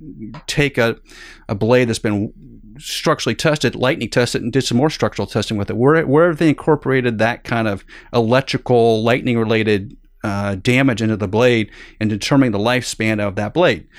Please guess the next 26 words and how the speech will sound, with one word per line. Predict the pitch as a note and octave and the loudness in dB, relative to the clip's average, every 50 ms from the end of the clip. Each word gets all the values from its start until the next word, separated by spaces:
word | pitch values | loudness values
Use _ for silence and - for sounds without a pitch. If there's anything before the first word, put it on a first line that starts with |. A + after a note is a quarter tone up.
| - - - - - _ _ _ - - - - | -20 -20 -20 -20 -20 _ _ _ -20 -18 -14 -8
Really | - E3 D3 C3+ C3+ B2 A#2+ A#2+ A2+ | -4 -2 0 2 4 4 4 2 2
hasn't | A2+ B2 A#2+ A2 C3 C3 | 2 2 0 0 0 0
happened, | D#3 F#3+ F#3 D#3+ - G2+ F#2+ G2 - - - | 2 2 0 -2 -4 -6 -8 -8 -10 -10 -6
and | - B2+ A#2+ B2 - - | -2 0 0 0 0 2
nor, | C#3+ C3 C#3+ D#3 D3+ D3+ D#3 D3+ - - C#3+ C#3 | 2 4 4 4 4 2 2 -2 -6 -10 -8 -6
because | B2+ - C#3 G#2 | -4 -4 -4 -4
it's | G2 - | -4 -2
so | - A#2 | -2 -2
expensive | G2 - - - D#3+ E3+ - B2 - | -2 -2 -2 -2 0 0 0 -2 -4
to | - G#2 | -6 -4
do, | - - E3+ B2+ G2+ | 0 2 2 4 2
one, | F#2+ A#2+ D#3+ C3+ G2+ G2+ G#2+ - - - - - - - | 2 0 0 0 0 -2 -6 -8 -12 -20 -20 -12 -4 0
and | B2+ B2 | 0 0
because | C3 - - C#3 A#2+ - | 2 2 0 0 0 0
you, | B2 A2 A2 A#2 - | -4 -4 -6 -6 -4
you | B2+ A#2 | -2 0
need | A2+ A#2 A#2 G#2 | 0 0 0 0
a, | G#2 G#2 - - - A2+ G#2 - - | -2 -4 -6 -10 -14 -14 -14 -12 -12
a | A#2 G#2 F#2+ G#2 - - - - E3+ | -12 -12 -12 -14 -18 -20 -20 -18 -12
you'd | D#3 C3 A2 G#2+ A2+ | -8 -8 -6 -2 0
need | A2+ A2 A2 - | 0 0 0 -2
to | - G#2+ | -4 -8
test | - - - A#2 G#2+ - - - | -6 -4 -4 -2 -2 -4 -8 -8
sort | - - G#2+ F#2+ | -6 -6 -6 -4
of | F2+ F#2 | -4 -4
multiple | G2 G#2 G#2 G#2 - G2 - G2+ F#2+ F#2+ G2 | -4 -4 -4 -4 -6 -8 -6 -6 -6 -6 -8